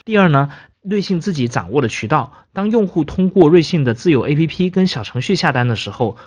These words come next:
公司不需要向第三方的外卖平台支付佣金，这部分呢，又可以节省下来一大笔的钱。同时，因为公司的门店网络足够的密，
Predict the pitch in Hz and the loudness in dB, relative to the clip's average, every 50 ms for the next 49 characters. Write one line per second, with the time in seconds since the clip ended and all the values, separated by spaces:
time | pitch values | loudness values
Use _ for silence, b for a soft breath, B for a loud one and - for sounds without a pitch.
0 | B B - 175 175 - - 185 170 - 185 - - 214 196 170 131 - 131 120 | B B -6 -6 -4 -2 -2 -2 -2 -2 -4 -2 0 2 2 2 2 0 -2 -2
1 | 117 143 131 - 131 127 127 123 135 131 131 127 123 131 123 117 113 101 - - | -2 -4 -4 -2 -2 -2 -2 0 0 0 0 0 0 0 0 0 -2 -2 -4 -6
2 | 113 110 110 110 113 - 135 120 139 135 135 139 139 131 147 143 147 143 B B | -8 -6 -6 -6 -6 -6 -4 -2 -2 0 0 0 -2 -2 -2 -2 -2 -4 B B
3 | B B B - - 233 180 196 180 160 180 165 143 135 127 151 214 220 - - | B B B 0 2 2 2 2 0 0 0 0 0 0 0 0 -2 -2 -2 -2
4 | 123 113 113 - 113 113 113 127 113 104 117 113 107 101 90 110 123 135 131 120 | -2 -4 -4 -4 -6 -6 -6 -6 -6 -6 -6 -6 -8 -8 -6 -4 -2 -2 -2 -2
5 | 120 104 98 101 - - - 104 92 90 123 B B B B B B B B - | -4 -8 -10 -10 -12 -10 -10 -8 -8 -8 -10 B B B B B B B B -10
6 | 139 131 170 - - - 123 131 - 160 165 175 165 160 - 190 196 185 - - | -8 -8 -6 -6 -4 -2 -2 -2 0 0 0 2 2 2 0 0 0 0 -2 -2
7 | 196 180 135 117 110 113 139 180 170 123 95 98 127 127 120 - 107 127 165 165 | 0 0 0 0 0 -2 0 0 0 -2 -2 -2 -2 -2 -2 -2 -4 -2 0 0
8 | 135 120 139 180 180 - - | 2 2 2 0 0 -2 -4